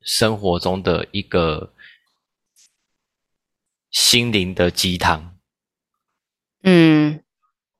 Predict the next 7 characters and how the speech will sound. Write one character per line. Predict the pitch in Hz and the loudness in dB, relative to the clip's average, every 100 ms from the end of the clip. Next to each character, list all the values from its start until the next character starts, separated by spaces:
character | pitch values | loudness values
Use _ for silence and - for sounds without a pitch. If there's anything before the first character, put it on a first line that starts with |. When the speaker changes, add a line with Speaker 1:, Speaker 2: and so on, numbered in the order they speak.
| _ _ _ _ _ _ _ _ - | _ _ _ _ _ _ _ _ -6
Speaker 1:
我 | 90 | -2
觉 | - 101 | 2 4
得 | 101 | 4
是 | 95 | 0
这 | 98 92 85 | -2 -2 -2
样。 | 82 76 90 _ _ _ _ _ _ _ _ _ _ _ _ _ _ _ _ _ _ _ _ _ _ _ _ _ _ _ _ | -2 -6 -12 _ _ _ _ _ _ _ _ _ _ _ _ _ _ _ _ _ _ _ _ _ _ _ _ _ _ _ _
嗯。 | 85 78 87 | -6 -6 -10